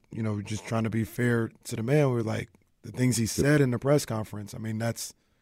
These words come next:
Speaker 1: it's kinda what you,
Speaker 2: That's what you
Speaker 1: that's
Speaker 2: gotta
Speaker 1: all
Speaker 2: do.
Speaker 1: you can expect is, like,
Speaker 2: Yep.
Speaker 1: what he said.
Speaker 2: Yep.
Speaker 1: Um, and then all you can do after that is follow it up with genuine actions, and he hasn't necessarily done that. So I, I don't, there's, there's,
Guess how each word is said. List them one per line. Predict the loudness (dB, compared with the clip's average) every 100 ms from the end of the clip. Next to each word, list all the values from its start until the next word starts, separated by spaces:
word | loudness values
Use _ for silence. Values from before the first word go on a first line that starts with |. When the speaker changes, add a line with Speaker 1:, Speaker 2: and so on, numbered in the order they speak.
| _ _ _ _ _ _
Speaker 1:
it's | -4
kinda | 0 2
what | 0 -2
you, | -6 -6 -10 _ _ _ _ _
Speaker 2:
That's | _ 2
what |
you | 6
Speaker 1:
that's | 8
Speaker 2:
gotta | 10 12
Speaker 1:
all | 10
Speaker 2:
do. | 8
Speaker 1:
you |
can | 4 0
expect | -4 -4 -4 -6
is, | -8
like, | 0
Speaker 2:
Yep. | 2 2
Speaker 1:
what | 0
he | -2
said. | -2 -2 -4 -4 -10 _ -2
Speaker 2:
Yep. | 0 0 -6 -6
Speaker 1:
Um, | -2 -2 -4 -6
and | -2 0
then | 4
all | 4
you | 4
can | 2 2
do | 4 2
after | 0 -4 0
that | 2 2
is | 0
follow | 0 2 2
it | 0
up | -2 -6 -10
with | -4 -2 -4 -10 _ _ _ _ _
genuine | 0 2 2 2 0
actions, | 2 2 0 -8 -12 -20 _ _ _ -12
and | -8 -6
he |
hasn't | -2 -2 -2 -4
necessarily | -6 -8 -8 -6 -4
done | -2 0 0
that. | -2 -6 -14 -20 _
So | -12 -6
I, | 2 6 6
I | 6 8
don't, | 8 6 0 _ _ _ _ _ _ _ -20 -20 _ _ _ _
there's, | 6 8 8 4
there's, | 2 4 4 0